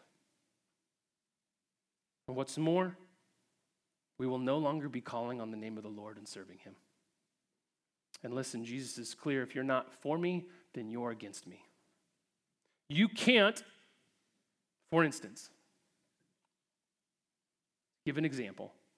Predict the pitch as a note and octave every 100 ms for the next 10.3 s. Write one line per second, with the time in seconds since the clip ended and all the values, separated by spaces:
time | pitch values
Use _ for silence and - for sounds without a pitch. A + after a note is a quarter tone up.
0 | _ _ _ _ _ C#3 D#3+ - F#3+ F3+
1 | - D#3 C#3 D#3 E3 F3+ G3 G3 - -
2 | - _ - C#3+ C3+ D#3+ G#3 D#3 F#3+ D#3+
3 | F3 F3 E3+ E3+ E3 - - _ _ _
4 | - C3 G3 E3+ E3+ C#3 G#3 A#3 G#3+ G3
5 | G3 F#3 F#3 F3+ - - - F3+ F3+ G3
6 | F#3 G3+ A3+ A#3 G#3 G3 F#3+ G3+ G#3 G#3
7 | F#3 F3 F3+ F3+ F3 F3+ F3+ - D#3+ E3
8 | D#3+ - - G#3 - - - A#3 G#3+ -
9 | - F3+ F3 F#3+ F#3 F3 E3 B2+ A#2+ F2+
10 | - -